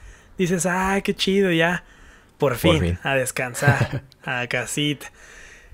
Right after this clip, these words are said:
Speaker 1: Y de repente se sube, se sube un, un güey sin pantalones, este, con, eh, las manos llenas de sangre,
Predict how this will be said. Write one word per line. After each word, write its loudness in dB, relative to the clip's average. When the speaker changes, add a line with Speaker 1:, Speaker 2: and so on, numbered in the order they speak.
Speaker 1:
Y 8
de 10
repente 6
se 8
sube, 8
se 0
sube 8
un, 8
un 8
güey 6
sin 4
pantalones, 4
este, 2
con, 6
eh, 6
las 2
manos 4
llenas 6
de 4
sangre, 4